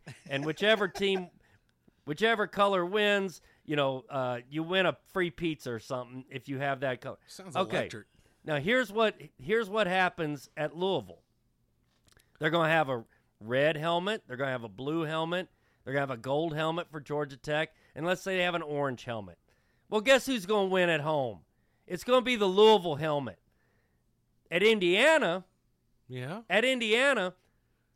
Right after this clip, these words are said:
Speaker 1: you're gonna have a red helmet for Indiana. You're gonna have an orange helmet for Illinois.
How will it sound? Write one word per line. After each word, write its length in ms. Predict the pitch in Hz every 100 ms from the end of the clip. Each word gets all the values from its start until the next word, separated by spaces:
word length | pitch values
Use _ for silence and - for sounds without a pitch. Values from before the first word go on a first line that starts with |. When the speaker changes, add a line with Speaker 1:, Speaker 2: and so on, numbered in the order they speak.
| _ _ _
Speaker 1:
you're 160 | - 226
gonna 160 | 226
have 240 | 190 190 156
a 120 | 127
red 280 | 135 160 160
helmet 400 | 160 160 190 -
for 140 | 143
Indiana. 580 | 131 123 120 98 101 147 _ _ _ _ _ _ _ _ _ _ _ _ _ _
You're 160 | 160 180
gonna 120 | 180
have 240 | 180 170 139 _ _ _ _ _ _ _ _ _ _ _ _ _ -
an 140 | 143 -
orange 400 | 185 214 202 -
helmet 400 | 165 160 175 -
for 100 | 160
Illinois. 640 | 160 156 151 127 110 123